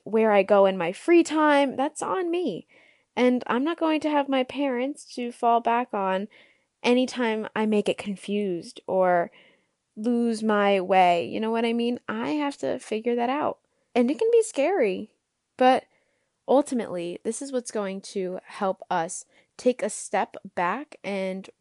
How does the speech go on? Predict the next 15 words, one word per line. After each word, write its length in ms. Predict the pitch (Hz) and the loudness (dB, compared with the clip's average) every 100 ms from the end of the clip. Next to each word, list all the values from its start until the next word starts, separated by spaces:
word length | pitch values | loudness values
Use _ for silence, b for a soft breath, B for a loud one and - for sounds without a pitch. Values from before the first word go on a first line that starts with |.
| 190 | -8
work 300 | 175 185 - - | -6 -6 -10 -14
on 400 | 185 185 175 170 | -8 -6 -8 -8
the 120 | 170 185 | -10 -10
sense 300 | - 185 190 | -8 -10 -12
of 80 | - | -12
independence 520 | 190 180 190 180 190 | -12 -10 -10 -10 -12
that 120 | - | -12
we 100 | 190 | -10
must 260 | 190 180 - | -8 -10 -8
get 220 | 185 - - | -8 -8 -10
from 180 | 185 175 | -10 -10
within 400 | 175 - 185 180 - | -12 -12 -14 -14 -10
ourselves. 840 | - - - - - - 247 - | -8 -8 -10 -10 -8 -8 -12 -14
Independence 800 | - 302 339 285 247 240 240 240 - | -4 -2 0 2 4 4 2 -2 -2
and 420 | 196 190 170 | 0 0 -2